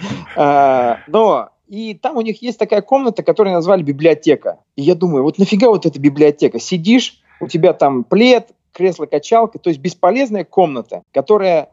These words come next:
ну, никому не нужна, в ней никто не сидит, только когда кто-то громко по телефону заходит, идет туда поговорить, да? Все, то есть, а сделайте там ван. Все, я буду сидеть, я буду стричься за это время. Я убью двух зайцев и подстригся. И машину сделал.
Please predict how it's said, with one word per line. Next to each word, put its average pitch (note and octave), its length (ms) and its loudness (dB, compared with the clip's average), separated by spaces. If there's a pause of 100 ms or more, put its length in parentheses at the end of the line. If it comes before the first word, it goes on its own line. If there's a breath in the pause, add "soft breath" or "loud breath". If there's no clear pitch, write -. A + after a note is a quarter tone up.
(120)
ну, G3+ 120 0
никому A3+ 380 0
не G3 80 -2
нужна, B2 160 -4
в C#3+ 40 -4
ней B3 100 4
никто G#3+ 200 -2
не F#3+ 100 2
сидит, D#3 380 -2
только D3+ 180 2
когда E3 140 4
кто-то D#3 220 -14
громко D#3+ 300 0
по - 100 -14
телефону E3 420 0
заходит, C#3+ 420 0
идет E3+ 220 0
туда C3 180 0
поговорить, A#2+ 480 0
да? E3+ 300 0
Все, C3 500 0
то F#3+ 120 2
есть, - 200 -4 (180)
а C#3+ 160 0
сделайте F#3 520 -2
там G#3 460 -2 (260)
ван. B2 340 -2 (360)
Все, C3+ 400 -4
я D3+ 220 0
буду D#3 200 -12
сидеть, D#3 380 -12
я D#3 80 -4
буду D#3+ 180 -10
стричься G3+ 440 -8
за D3 80 2
это C3+ 180 -2
время. A#2+ 360 -2 (200)
Я D3 280 2
убью D#3+ 260 0
двух D#3 240 -4
зайцев F#3+ 560 0
и G3+ 80 0
подстригся. - 680 -4 (100)
И G3 400 0
машину D3+ 440 -2
сделал. A2+ 380 0